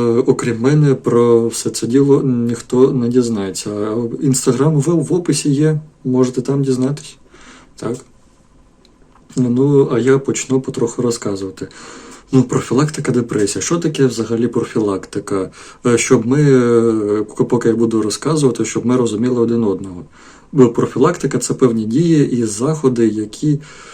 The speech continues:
е, спрямовані на те, щоб попередити, наприклад, хворобу або,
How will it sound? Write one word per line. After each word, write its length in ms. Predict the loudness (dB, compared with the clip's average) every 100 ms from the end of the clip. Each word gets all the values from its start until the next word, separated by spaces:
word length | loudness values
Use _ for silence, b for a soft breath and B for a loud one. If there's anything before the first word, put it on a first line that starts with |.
| B B 2
е, 280 | 4 4 2
спрямовані 720 | 0 4 4 4 2 2 0
на 140 | -4
те, 260 | -4 -2 -2
щоб 300 | 0 -2 0
попередити, 760 | -2 -2 0 2 2 2 -2 -2
наприклад, 600 | -4 2 4 4 2 -6
хворобу 640 | -6 0 4 4 4 2
або, 520 | -2 2 2 4 -2